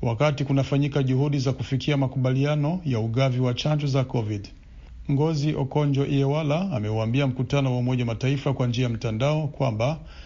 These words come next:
hali hiyo inaelekea kwenye njia mbaya, akimaanisha pingamizi kwenye bidhaa za biashara zinazohusiana na janga la covid.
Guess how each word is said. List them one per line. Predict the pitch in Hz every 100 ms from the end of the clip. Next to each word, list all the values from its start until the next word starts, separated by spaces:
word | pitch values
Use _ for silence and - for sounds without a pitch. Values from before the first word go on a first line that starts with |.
| - -
hali | - 139 143
hiyo | 156 175
inaelekea | 151 143 139 156 147
kwenye | 139 135
njia | 135 135 135
mbaya, | 117 107 104 147 202 - - -
akimaanisha | 113 - 113 110 120 139 - 131
pingamizi | 131 127 127 139 135 135
kwenye | 131 127
bidhaa | 123 127 135 160
za | 151 107
biashara | 104 107 - 143 143 147 151 - - -
zinazohusiana | 113 107 117 120 - 143 143
na | 135
janga | 131 147 143
la | 131
covid. | 120 117 104 98